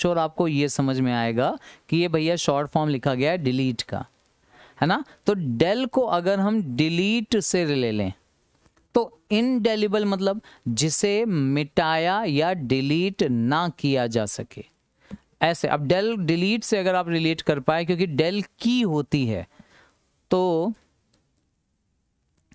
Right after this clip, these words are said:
that cannot be deleted,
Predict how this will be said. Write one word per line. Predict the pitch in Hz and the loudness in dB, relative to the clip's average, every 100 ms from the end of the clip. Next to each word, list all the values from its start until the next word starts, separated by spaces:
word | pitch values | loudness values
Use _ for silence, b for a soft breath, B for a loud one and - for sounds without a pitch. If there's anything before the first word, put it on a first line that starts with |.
| _ - | _ -4
that | 127 143 143 151 - - _ _ _ _ _ _ _ _ _ _ _ _ _ _ _ _ _ _ _ | 0 0 0 -2 -6 -14 _ _ _ _ _ _ _ _ _ _ _ _ _ _ _ _ _ _ _
cannot | - 165 196 202 156 143 151 147 | -2 0 0 0 0 0 -2 -2
be | 135 139 135 127 135 226 - _ _ _ _ _ _ _ _ _ - | -2 0 2 0 0 -2 -6 _ _ _ _ _ _ _ _ _ -6
deleted, | 139 156 165 160 - 127 98 | 0 0 0 -2 0 -2 -2